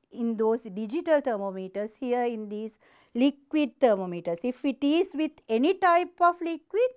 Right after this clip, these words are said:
you can find out that this expansion ability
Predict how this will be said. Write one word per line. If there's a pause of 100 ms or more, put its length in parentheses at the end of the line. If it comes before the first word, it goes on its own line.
(260)
you
can
find
out (320)
that (580)
this
expansion (280)
ability